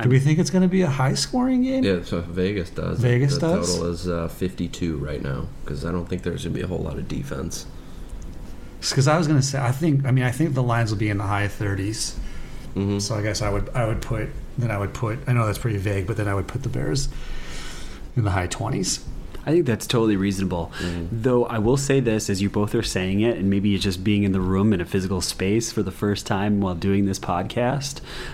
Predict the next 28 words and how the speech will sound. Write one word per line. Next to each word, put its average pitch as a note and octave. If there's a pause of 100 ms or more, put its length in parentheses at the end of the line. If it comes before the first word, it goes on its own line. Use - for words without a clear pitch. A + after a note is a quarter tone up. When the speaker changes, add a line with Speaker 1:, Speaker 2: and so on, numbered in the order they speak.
(120)
Speaker 3:
uh, F#2+ (200)
I, G2 (100)
I -
don't G2+
know. G#2+
It G2+
makes G#2+
me A#2+
a A2+
little G#2
nervous F#2+
that, G2 (260)
and, B2
and C#3 (140)
I A#2+
can't C3
believe B2+
I'm A#2
saying B2
that, G2
nervous A2
that G#2+
the A2
Bears G#2+
might G#2
spoil, A#2
might G#2
win, A#2+